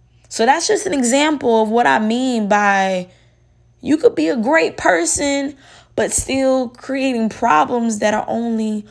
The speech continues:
putting you in a position to not be happy. So I'ma stop preaching. I hope that you were filled up from this episode. I hope that your glass is full, your cup is full. Share this.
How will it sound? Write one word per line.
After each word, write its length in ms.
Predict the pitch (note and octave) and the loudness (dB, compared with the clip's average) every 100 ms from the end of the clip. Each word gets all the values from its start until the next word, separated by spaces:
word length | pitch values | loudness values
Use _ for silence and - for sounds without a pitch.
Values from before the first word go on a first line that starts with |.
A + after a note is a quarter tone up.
| - | -20
putting 300 | - A3+ G3 | -6 -4 -2
you 180 | F#3+ A3+ | -2 -2
in 80 | A#3 | -2
a 40 | |
position 420 | G#3 G#3 F#3+ F#3 F3+ | -2 -4 -4 -4 -6
to 80 | |
not 260 | E3+ E3+ F#3 | -4 -4 -4
be 120 | F#3+ | -6
happy. 440 | F3 E3 - F#3+ D#3+ _ _ _ _ _ _ _ _ _ _ _ _ _ - - - - | -6 -8 -10 -14 -14 _ _ _ _ _ _ _ _ _ _ _ _ _ -18 -18 -18 -4
So 160 | - | 2
I'ma 180 | F#3+ B3+ | 2 2
stop 280 | A#3+ - B3+ | 2 2 0
preaching. 520 | - A#3 - A3+ A3 - - - | 0 0 0 -2 -4 -8 -16 -8
I 100 | G3+ | -4
hope 220 | G#3+ G#3 | -4 -4
that 260 | F#3+ F#3+ | -6 -4
you 100 | G#3 | -4
were 80 | G3+ | -4
filled 440 | G3+ - G3 G3 F#3+ | -6 -4 -2 0 0
up 460 | F#3 F3+ - - | 0 -2 -10 -20
from 240 | - F3+ F3 | -12 -8 -4
this 200 | F3+ F3+ | -4 -4
episode. 680 | F3+ F3+ - F3 F3 F3 - | -4 -6 -2 0 0 -4 -8
I 60 | |
hope 160 | F3+ F#3 | -8 -6
that 180 | E3+ E3+ | -6 -6
your 80 | |
glass 400 | E3 F3 E3+ E3+ | -4 0 0 -2
is 120 | E3+ - | -8 -8
full, 460 | - F3+ F3 E3+ - - - | -6 -4 -4 -6 -12 -20 -14
your 80 | - | -12
cup 380 | - G#3 G3+ F#3+ | -4 -4 -4 -6
is 140 | - | -8
full. 500 | - F#3 F#3+ F3 E3+ _ _ _ _ | -8 -6 -6 -6 -10 _ _ _ _
Share 500 | - - G3 G#3 G#3 | -6 -2 2 2 2
this. 480 | G3+ G3 G3 G3 | 2 0 0 -4